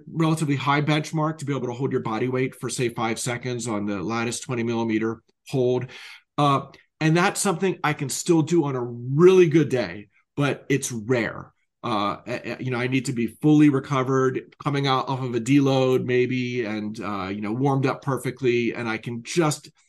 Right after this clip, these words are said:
you know, maybe eke that out. Uh, but that's where I've been for five or ten years now.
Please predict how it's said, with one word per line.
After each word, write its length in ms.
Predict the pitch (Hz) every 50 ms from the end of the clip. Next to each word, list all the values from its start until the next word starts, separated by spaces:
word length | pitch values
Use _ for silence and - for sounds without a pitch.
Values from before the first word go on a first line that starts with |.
| _ _ _ _ _ -
you 120 | 139 139
know, 340 | 127 123 120 113 104 101 - -
maybe 680 | 135 143 139 139 143 147 135 131 131 135 - - 156
eke 180 | 151 151 139
that 200 | 139 131 117 117 -
out. 360 | - 123 113 110 - - - - - - _ -
Uh, 220 | 120 139 123 -
but 440 | - 151 139 151 151 139 107 - - _ _ _ _ _ _ _ _ _
that's 300 | - - 202 208 208 -
where 120 | 190 190 160
I've 160 | 156 139 131
been 220 | 156 156 151 147
for 380 | 135 - - 135 127 113 - - _ _ _ -
five 240 | 156 143 135 127 117
or 60 | 117
ten 260 | - - 120 113 107
years 300 | 107 104 98 98 95 101
now. 300 | 98 76 - 92 - -